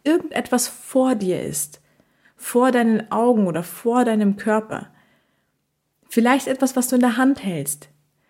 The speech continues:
Egal wie du es wahrnimmst und spürst, eines ist klar. Wenn es irgendetwas ist, das du betrachten kannst, dann ist es auch nichts, was du selbst bist.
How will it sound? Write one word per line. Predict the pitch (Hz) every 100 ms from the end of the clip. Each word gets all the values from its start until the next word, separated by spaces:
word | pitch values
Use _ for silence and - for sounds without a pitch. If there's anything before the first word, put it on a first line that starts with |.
| _
Egal | - 202 220 240 294 285
wie | 262
du | 254
es | 247 190
wahrnimmst | 190 185 175 170 180
und | 196 202
spürst, | - - 156 165 - - -
eines | 208 202 233 247
ist | 262 - -
klar. | 196 156 170 - _ _ _ _ -
Wenn | 214
es | 226 220
irgendetwas | 285 311 - 208 226 214
ist, | - 196 - - 180
das | -
du | 180
betrachten | 175 - 208 254 - - - 240
kannst, | - 165 147 - - - _ _ _ _ _
dann | 196
ist | 196 202
es | 196
auch | - 165 -
nichts, | 180 190 277 294 - - - - _
was | 160 165 - -
du | 262 269 277 294
selbst | - 190 185 185 185 - -
bist. | 135 - -